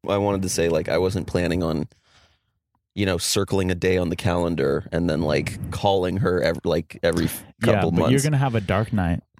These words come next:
Speaker 2: probably a drunken night. You're gonna be in the car one night driving home from the Comedy Store,
Speaker 1: Mm-hmm.
Speaker 2: and some song's gonna come on the radio that's for no reason at all gonna make you think of her. And you're gonna
Speaker 1: Mm-hmm.
Speaker 2: be like, "You know what? I'm just gonna text her. I'm just gonna give her a call."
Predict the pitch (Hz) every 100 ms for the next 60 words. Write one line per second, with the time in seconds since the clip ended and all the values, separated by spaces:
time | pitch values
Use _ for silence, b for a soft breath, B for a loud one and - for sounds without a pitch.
0 | - - 104 107 117 113 107 107 98 98
1 | 90 90 - 120 135 151 117 123 143 -
2 | 127 123 117 117 117 113 107 - 92 90
3 | 110 120 107 110 107 117 113 - 92 92
4 | 92 - 95 90 87 101 95 101 95 127
5 | - - 90 - 107 123 - 120 110 107
6 | 98 110 101 110 104 107 104 98 98 101
7 | 95 87 - - - 104 104 104 135 143
8 | 135 135 120 113 110 110 110 110 - 104
9 | - 117 107 90 92 95 B B B B
10 | B - 107 107 98 117 113 117 143 139
11 | 151 - 131 - - 165 143 160 - -
12 | - - 165 175 190 175 170 160 160 110